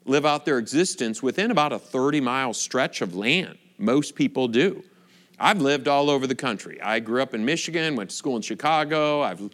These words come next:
I've, I've been in church, worked in churches in Michigan and Kentucky and California, Wisconsin, Oklahoma. So when people ask my children, uh, where they grew up, they usually laugh a little bit.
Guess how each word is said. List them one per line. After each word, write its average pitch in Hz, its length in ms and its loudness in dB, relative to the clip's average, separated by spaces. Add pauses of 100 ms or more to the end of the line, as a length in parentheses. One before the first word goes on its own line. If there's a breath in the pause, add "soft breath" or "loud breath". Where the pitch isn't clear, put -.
(320 loud breath)
I've, 95 300 -6
I've 107 160 -4
been 113 160 0
in 104 140 -2
church, 135 320 -2
worked 120 260 -2
in 104 80 0
churches 110 400 -2
in 101 100 0
Michigan 160 500 2
and 98 300 -2
Kentucky 143 680 -2
and 92 100 -8
California, 139 560 -2
Wisconsin, 131 640 -4
Oklahoma. 131 640 -2 (400 loud breath)
So 143 300 2
when 135 400 2
people 170 300 -2
ask 143 220 2
my 113 140 0
children, 131 840 2 (540 soft breath)
uh, 120 300 4
where 143 300 4
they 135 180 4
grew 117 260 2
up, 156 180 2
they 123 120 2
usually 156 600 4
laugh 135 360 4
a 127 40 -2
little 104 240 -2
bit. 87 320 -4